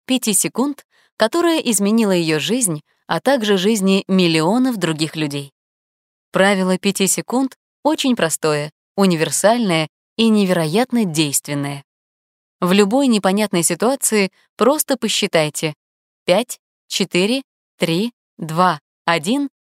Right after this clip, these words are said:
и действуйте. По мнению Мел, если вы начинаете действовать в течение пяти секунд, ваш мозг не успевает отреагировать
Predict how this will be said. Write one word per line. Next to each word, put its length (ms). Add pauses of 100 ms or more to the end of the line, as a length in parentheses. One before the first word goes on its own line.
(120)
и 120
действуйте. 680 (1040)
По 120
мнению 420
Мел, 340 (400)
если 320
вы 100
начинаете 520
действовать 500
в 40
течение 460
пяти 280
секунд, 480 (360)
ваш 340
мозг 380
не 120
успевает 540
отреагировать 800